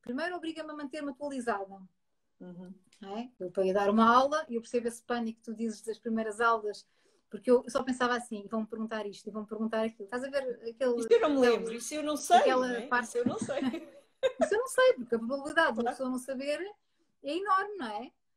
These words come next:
Speaker 2: Claro.
Speaker 1: Espera só um segundo. Sim. Porque a probabilidade de uma pessoa não saber é, é, quer dizer, é enorme. A, a, os temas são tantos, não é? Imagina,
Speaker 2: Claro.
Speaker 1: numa área de mídia em que tens quinhentos,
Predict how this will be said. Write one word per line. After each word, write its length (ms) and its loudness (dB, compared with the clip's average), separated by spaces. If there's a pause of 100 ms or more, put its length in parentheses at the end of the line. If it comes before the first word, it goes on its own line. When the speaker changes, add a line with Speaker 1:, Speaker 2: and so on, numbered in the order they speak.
(140)
Speaker 2:
Claro. 360 -8 (180)
Speaker 1:
Espera 220 -14
só 120 -14
um 60 -10
segundo. 360 -18 (1800)
Sim. 300 -14 (800)
Porque 200 4
a 40 6
probabilidade 480 2
de 60 -8
uma 100 -6
pessoa 200 -8
não 100 -6
saber 420 -8 (120)
é, 360 -8
é, 260 -10 (280)
quer 80 -8
dizer, 160 -2
é 20 -4
enorme. 300 -4
A, 40 0
a, 600 -8
os 100 -8
temas 200 -10
são 160 -6
tantos, 400 -4
não 100 -10
é? 80 -6
Imagina, 400 -8
Speaker 2:
Claro. 320 -6
Speaker 1:
numa 180 2
área 180 4
de 60 -2
mídia 500 -4
em 40 -6
que 140 -10
tens 260 -10 (200)
quinhentos, 760 -6